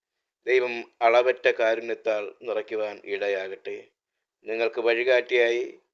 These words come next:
നിങ്ങൾക്ക് മുന്നിലും കാവലായി പുറകിലും പരിപൂർണ സംരക്ഷകനായി നിങ്ങൾക്ക് മുകളിലും കർത്താവിൻ്റെ പരിശുദ്ധൻ നയിക്കുമാറാകട്ടെ.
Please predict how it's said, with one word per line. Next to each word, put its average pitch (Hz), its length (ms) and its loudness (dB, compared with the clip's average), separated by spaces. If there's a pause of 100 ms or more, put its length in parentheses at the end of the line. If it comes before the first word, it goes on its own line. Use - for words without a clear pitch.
(360)
നിങ്ങൾക്ക് 135 320 0
മുന്നിലും 135 560 0 (420)
കാവലായി 120 840 4 (120)
പുറകിലും 117 640 0 (680)
പരിപൂർണ 156 520 4
സംരക്ഷകനായി 131 1080 2
നിങ്ങൾക്ക് 120 320 -4
മുകളിലും 123 640 -4 (520)
കർത്താവിൻ്റെ 120 560 2
പരിശുദ്ധൻ 110 640 -2 (140)
നയിക്കുമാറാകട്ടെ. 104 1080 -2